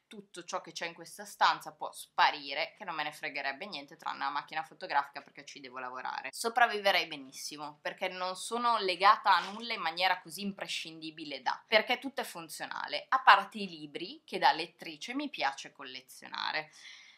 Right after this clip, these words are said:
Detto ciò, il materialismo vero è chiaramente accumulare cose in maniera senza senso, cioè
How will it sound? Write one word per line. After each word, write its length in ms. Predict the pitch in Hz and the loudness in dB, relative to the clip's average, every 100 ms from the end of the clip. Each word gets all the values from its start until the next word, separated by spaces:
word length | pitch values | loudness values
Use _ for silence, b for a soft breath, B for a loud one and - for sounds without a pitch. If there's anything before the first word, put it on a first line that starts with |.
| _ | _
Detto 460 | 185 185 185 - 190 | 0 0 0 -6 -6
ciò, 320 | - 165 180 | 2 4 4
il 100 | - | 0
materialismo 800 | 196 175 180 170 175 190 196 254 | 0 0 0 0 0 -4 -2 -2
vero 500 | 196 160 185 214 - | 0 2 2 2 4
è 280 | 170 165 - | 6 6 4
chiaramente 640 | - 175 190 156 175 202 - | 0 4 4 0 -4 -6 -8
accumulare 760 | - - 196 196 190 156 170 | -10 -8 -4 6 8 8 6
cose 340 | - 160 151 185 | 2 2 2 -4
in 40 | |
maniera 540 | 175 131 - 160 160 - | -6 -8 -2 2 2 0
senza 460 | - 175 156 147 | -2 -2 -2 -6
senso, 640 | - 190 180 156 - 151 147 | 0 4 4 0 -4 -6 -2
cioè 480 | 156 147 147 143 | 2 4 4 2